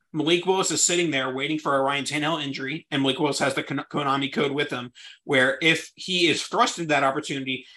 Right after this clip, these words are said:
kinda like a Jalen Hurts, as who I've compared him to, where you have that ability that if he ends up getting into the lineup,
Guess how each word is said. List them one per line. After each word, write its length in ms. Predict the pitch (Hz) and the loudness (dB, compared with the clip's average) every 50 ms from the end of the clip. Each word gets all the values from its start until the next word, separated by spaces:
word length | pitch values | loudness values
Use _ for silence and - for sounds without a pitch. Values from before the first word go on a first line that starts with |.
| - _ _ _ _ _ _ _ | -20 _ _ _ _ _ _ _
kinda 200 | - 170 170 170 | 0 2 4 6
like 100 | 165 151 | 6 4
a 60 | 156 | 4
Jalen 360 | 151 - 170 156 151 151 143 - | 4 4 6 6 6 6 4 2
Hurts, 440 | - 156 160 156 147 - - - | 4 4 4 4 2 0 -4 -6
as 200 | - 160 151 - | -4 -4 -4 -2
who 80 | - 170 | 0 2
I've 180 | 147 117 - - | 2 0 0 -4
compared 340 | 139 131 - 156 151 147 | -6 -6 -2 -2 -2 0
him 100 | 139 139 135 | -2 -2 -4
to, 300 | - 139 127 127 127 127 - - - _ | -2 -2 -2 -2 -4 -6 -12 -20 -18 _
where 360 | - 139 135 131 127 127 - - - | -2 2 4 4 4 2 0 -4 -4
you 140 | 151 139 | -2 0
have 260 | - 156 165 160 151 143 | 2 4 6 6 6 4
that 160 | 151 143 135 | 4 2 2
ability 540 | 131 - 151 147 151 151 135 123 123 127 123 | 2 2 2 2 2 2 2 0 -2 -6 -6
that 180 | 127 123 120 - - | -8 -8 -10 -6 -2
if 240 | 160 160 156 - - | 0 0 0 -2 -4
he 240 | - - 175 160 | -8 -4 0 0
ends 160 | 156 147 139 151 | 2 2 2 0
up 140 | 143 - | 0 2
getting 160 | 151 131 135 131 | 2 2 2 0
into 160 | 123 123 120 | -2 -2 -4
the 80 | 123 | -2
lineup, 400 | 120 156 175 160 135 131 120 120 | 0 2 2 2 2 0 -4 -6